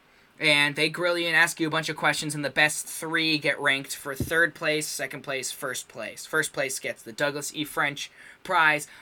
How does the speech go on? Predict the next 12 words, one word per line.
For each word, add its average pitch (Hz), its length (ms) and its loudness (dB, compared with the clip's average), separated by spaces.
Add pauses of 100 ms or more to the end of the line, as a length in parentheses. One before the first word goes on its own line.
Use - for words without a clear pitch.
(120)
of 156 220 0
twenty-five 156 540 -4
hundred 123 240 -8
dollars, 127 640 -4 (260)
which - 260 2 (220)
was 156 180 -4
given 220 280 8
to 214 180 2
our 185 140 8
<laughs> - 140 0
British - 500 4
citizen, 151 840 -4